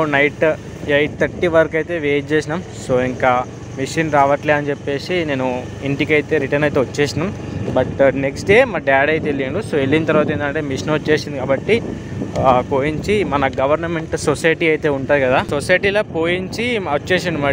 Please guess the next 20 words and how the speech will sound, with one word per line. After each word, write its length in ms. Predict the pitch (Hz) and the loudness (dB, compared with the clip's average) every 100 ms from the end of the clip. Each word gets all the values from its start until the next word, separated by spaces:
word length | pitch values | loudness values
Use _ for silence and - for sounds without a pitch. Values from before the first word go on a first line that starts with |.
| 135 | 4
డాడీ 240 | 127 135 131 | 2 2 -2
అయితే. 240 | 113 160 226 226 - | -2 0 0 -2 -8
So 120 | 123 123 - 143 | -4 -4 -2 0
ఈరోజు 300 | 156 185 180 | 4 4 2
ఏంటంటే 340 | 180 170 165 196 151 | 0 -2 0 0 2
కాంటా 260 | 135 143 151 | 0 2 2
పెడతా 200 | 143 147 | 0 -2
అని 100 | 139 123 | -2 -4
చెప్పారు. 280 | 131 151 - | -2 0 0
So 40 | 165 143 | 0 0
కాంటా 260 | 139 170 165 | 0 0 -2
అంటే 160 | 160 165 | 0 -2
ఏంటంటే 280 | 156 151 196 160 | 0 -2 -2 -2
సంచులలో 480 | 143 156 156 160 160 | -2 -2 -2 0 0
లింపుతారంట. 540 | 143 127 160 151 131 170 - | -2 0 2 2 0 -2 -2
So 80 | 139 139 | -2 2
not 220 | 175 - | 2 2
sure 120 | 214 196 | 0 0
ఈరోజు 200 | 185 151 151 | -2 -2 -2
compulsory 440 | 147 160 175 170 | -2 -2 0 0